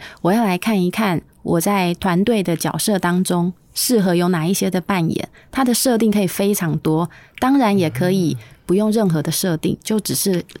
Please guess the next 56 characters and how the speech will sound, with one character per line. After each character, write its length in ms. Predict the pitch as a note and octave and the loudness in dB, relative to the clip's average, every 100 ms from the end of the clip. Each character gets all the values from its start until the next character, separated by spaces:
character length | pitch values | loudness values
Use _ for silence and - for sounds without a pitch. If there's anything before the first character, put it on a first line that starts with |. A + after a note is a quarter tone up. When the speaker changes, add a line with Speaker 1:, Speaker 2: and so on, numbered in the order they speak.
| - | -14
Speaker 1:
先 200 | - G3+ | -4 -2
来 140 | F#3 | 0
好 160 | D#3+ E3 | 0 0
好 120 | E3+ | -2
感 200 | E3 - | -2 -4
受 220 | D3 E3 | -2 -2
一 40 | - | -2
下。 300 | - - - - - - | -4 -6 -8 -16 -20 -6
Speaker 2:
这 120 | G#3 | 0
样 100 | D#3 | 0
子 80 | - | 0
看 180 | - A#2 | -2 -2
起 160 | - | -4
来 220 | - - - - | -8 -10 -16 -4
真 160 | C3 | 0
的 100 | C3 | 2
是 140 | G#2 A#2 | 0 -2
可 120 | A2 | -4
以 100 | F2 | -4
彩 260 | F2 - - - | -4 -6 -8 -8
排 160 | - - - - | -12 -12 -16 -6
去 100 | G#2 | -4
做 280 | - G2 | 0 0
一 20 | F2+ | 0
些 320 | - E2 D#2+ - | -2 -4 -4 -6
这 100 | - | -4
样 80 | A2 | -4
子 160 | - - | -6 -6
的 140 | C#2 | -6
觉 200 | - - | -6 -8
察， 240 | - - - | -8 -8 -6
这 100 | G2+ | -6
样 80 | F#2 | -4
子 180 | - | -4
的 60 | E2 | -6
事 220 | - - | -6 -8
情。 180 | - - - | -8 -12 -4
Speaker 1:
对， 240 | G#3 D#3+ | -2 -2
所 160 | - A#3 | -2 0
以 60 | |
我 80 | B3 | 2
们 120 | G3+ | 2
都 140 | F#3 G#3 | 2 0
会 160 | A3 | 0
说， 320 | G#3 - F#3+ F#3 | 0 0 0 0
我 60 | |
们 180 | E3 E3+ | 0 0
把 180 | F3 - | -2 -4
错 300 | - B3+ G#3+ | -2 0 0
误 180 | - G3+ | 2 0
放 240 | F3+ G#3+ F#3 | 0 0 0
在 160 | F#3+ | -2
沙 220 | F#3+ F#3+ | -2 -2
盘 240 | G3 E3+ E3+ | -2 -2 0
里 120 | F3 | 0
面， 280 | - F#3 | 0 -2